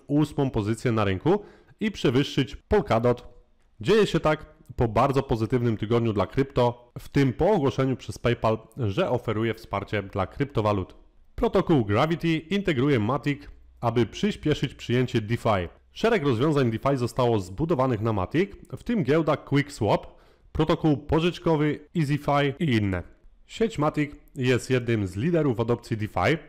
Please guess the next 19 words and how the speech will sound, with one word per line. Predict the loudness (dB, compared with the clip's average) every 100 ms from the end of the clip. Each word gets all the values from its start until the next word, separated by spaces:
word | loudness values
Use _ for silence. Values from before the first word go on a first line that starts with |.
| -8
a | -2
integracja | 0 0 0 0 0 -4
Gravity | 0 0 0 -2 -4
prawdopodobnie | 0 -2 0 -2 0 0 0
jeszcze | -2 -2
bardziej | -2 0 -2
przyspieszy | -4 -8 -4 -4 -4
proces | -2 -2 -2 -4 -8 -20 -20 -10
adopcji. | -4 -2 -2 -4 -4 -4 -6 -20 -20 -20 _ _ _ _ _ _ _ _ _ _ -10
Deposit | -2 0 2 0 0
Contract | 0 0 0 -2 -4 -4
Ethereum | -4 2 4 4 2
dwa | 0 2
zero | 4 2 2
opóźniono | -2 -2 0 0 0
o | 0
następne | -2 -2 -2 -4
kilka | -4 -6 -4
tygodni. | -4 0 -2 -2